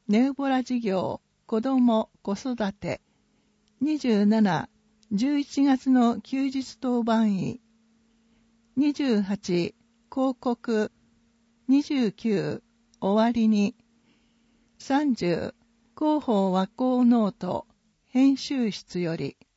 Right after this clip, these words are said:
市議会だよりナンバー百三十は、別のシーディーに声の和光市議会だよりとして録音しています。目次終わり。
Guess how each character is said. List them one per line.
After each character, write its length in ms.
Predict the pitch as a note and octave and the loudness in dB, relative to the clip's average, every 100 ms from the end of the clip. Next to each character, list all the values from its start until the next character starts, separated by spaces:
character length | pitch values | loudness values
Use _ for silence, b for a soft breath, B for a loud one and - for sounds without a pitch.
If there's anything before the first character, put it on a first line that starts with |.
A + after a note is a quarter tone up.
| _ _ _ _ _ _ _ | _ _ _ _ _ _ _
市 200 | - A#3+ | -6 2
議 140 | C4 C4+ | 2 2
会 260 | C#4+ C#4 | -2 -2
だ 100 | C4+ | 0
よ 140 | B3+ G3 | 0 0
り 280 | E3+ D#3 - _ | -4 -6 -10 _
ナ 200 | A#3+ C#4+ | 2 2
ン 100 | D4+ | 0
バ 180 | A3+ G3 | -2 -2
ー 20 | |
百 260 | G#3 G3 - | -6 -12 -8
三 300 | B3+ B3+ A3 | 0 2 2
十 200 | F#3 F#3+ | -2 -4
は、 320 | E3+ E3 - _ _ _ _ _ | -4 -4 -8 _ _ _ _ _
別 260 | A#3 C4 | -4 0
の 120 | C#4 D4 | -2 -2
シ 300 | - C#4+ C4+ | -4 -4 -2
ー 20 | |
デ 80 | C#4 | 0
ィ 120 | B3+ | 2
ー 40 | |
に 280 | G3+ E3 - _ _ _ | 2 -2 -6 _ _ _
声 280 | D#4 D#4 A#3+ | -2 2 4
の 300 | F#3+ D#3 - _ | 2 -2 -8 _
和 140 | C#4 | -6
光 320 | D4+ A#3 G3 F#3 | -4 -4 -4 -4
市 160 | G#3 | 0
議 180 | A3 C4 | 0 2
会 280 | C4+ C4 B3 | 0 -4 -2
だ 120 | A#3+ | -2
よ 140 | G#3+ | -4
り 140 | F#3 E3 | -6 -10
と 160 | - | -12
し 140 | - - | -12 -10
て 280 | - E3+ - _ | -6 -6 -6 _
録 300 | - F#3+ A3+ A3 | -10 -8 -4 -2
音 180 | G#3 | -2
し 120 | G#3 - | -4 -8
て 140 | G3 | -6
い 120 | G3 | -4
ま 140 | F#3+ F3+ | -4 -6
す。 260 | - - - _ _ _ _ _ _ _ _ _ _ _ _ _ _ _ | -10 -14 -16 _ _ _ _ _ _ _ _ _ _ _ _ _ _ _
目 340 | G#3+ G#3 C#4 | -2 -2 -4
次 300 | B3+ A3+ - _ _ | -4 -4 -4 _ _
終 120 | - F#3 | -4 -2
わ 160 | G3 | -2
り。 220 | G3 F#3 | -4 -8